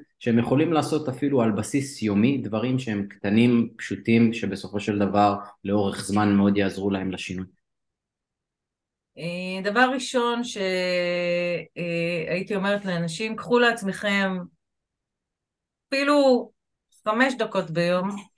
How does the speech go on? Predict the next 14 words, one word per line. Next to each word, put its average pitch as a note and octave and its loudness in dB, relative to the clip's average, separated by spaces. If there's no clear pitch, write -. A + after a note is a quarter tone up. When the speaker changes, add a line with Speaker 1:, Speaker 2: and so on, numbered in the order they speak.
Speaker 2:
ובחמש A3+ 2
דקות A#3+ 2
האלה, A#3+ 0
שבו A3 -2
עם F#4 -2
עצמכם, A3 -4
בלי F3+ 2
הפרעות F3 0
מסביב, D#3 -6
תעצמו F#3+ 0
עיניים, G#3+ 2
תנשמו, E3+ -2
ותתחילו E3+ -4
להרגיש. D#3 -6